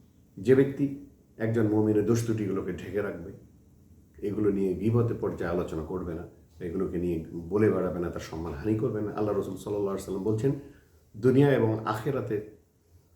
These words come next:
প্রত্যেকটি বিষয় যেগুলো মানুষের সামনে প্রকাশ হলে সে লাঞ্ছিত হবে, এটা থেকে আল্লাহ তাআলা তাকে হেফাজত করবেন। এরপর আল্লাহ রসুল সাল্লাল্লাহু আলাইহি ওয়াসাল্লাম আরও বলেছেন, "আল্লাহু ফি আউনিল আবদি মা কানাল আবদু ফি আউনি আখিহি।"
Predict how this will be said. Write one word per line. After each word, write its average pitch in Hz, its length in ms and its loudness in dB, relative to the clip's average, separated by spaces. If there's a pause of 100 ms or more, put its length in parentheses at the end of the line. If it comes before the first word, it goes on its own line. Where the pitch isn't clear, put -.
(140)
প্রত্যেকটি - 520 -2
বিষয় 107 400 4 (400)
যেগুলো 110 340 4
মানুষের 107 300 2
সামনে 98 300 -4
প্রকাশ 101 440 -6
হলে 90 240 -2 (500)
সে - 140 -8
লাঞ্ছিত 92 380 -2
হবে, 90 160 -4 (140)
এটা 123 160 -2
থেকে 135 180 2
আল্লাহ 123 200 0
তাআলা 110 160 0
তাকে 90 240 -4
হেফাজত 85 400 -4
করবেন। 80 300 -4 (880)
এরপর 113 220 2
আল্লাহ 117 200 6
রসুল 135 180 4
সাল্লাল্লাহু 135 320 4
আলাইহি 135 180 2
ওয়াসাল্লাম 139 220 0
আরও 120 80 0
বলেছেন, 113 280 0
"আল্লাহু 156 320 6
ফি 143 120 2
আউনিল 147 280 4
আবদি 117 220 4
মা 113 140 4
কানাল 98 300 0
আবদু 90 240 -2
ফি 98 120 -4
আউনি 90 220 -6
আখিহি।" 80 580 -8